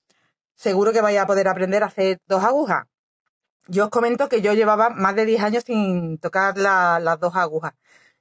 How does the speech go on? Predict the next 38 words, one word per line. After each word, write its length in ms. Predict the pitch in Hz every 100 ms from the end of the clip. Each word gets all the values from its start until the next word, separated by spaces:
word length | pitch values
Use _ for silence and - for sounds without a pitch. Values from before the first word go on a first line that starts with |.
| _
y 120 | 202
he 80 | 208
sido 360 | 226 208 202
capaz 300 | 196 180 190
de, 540 | 208 247 214 185 175 165
de 180 | 175 170
sacar 380 | 196 180 180
a 60 | 196
vista, 480 | 208 208 240 254 - _ _ _ _ -
a 160 | 175
ojo, 400 | 196 208 269 403 -
como 140 | 196
se 120 | 208
suele 200 | 190 208
decir, 360 | 202 190 269 - _ _ _ _ _
esta 300 | 233 233 226
chaqueta 340 | 220 208 254
de 80 | 247
una 120 | 214
imagen. 440 | 190 147 147 139 -
Con 160 | - 175
lo 140 | 180
cual, 360 | 190 185 131 - _ _ _ -
no 540 | 180 175 175 170 165
os 80 | 175
asustéis, 580 | 180 202 196 269 302 392
que 180 | - 185
es 80 | 180
muy 160 | 196 175
fácil. 420 | 185 165 160 - _ _ _ _ 202
Eh, 320 | 196 190 190
mirad 240 | 185 190
el 40 | 202
vídeo 220 | 214 190
de 60 | 165
principio 360 | 175 185 196
a 60 | 202
fin 380 | - 233 294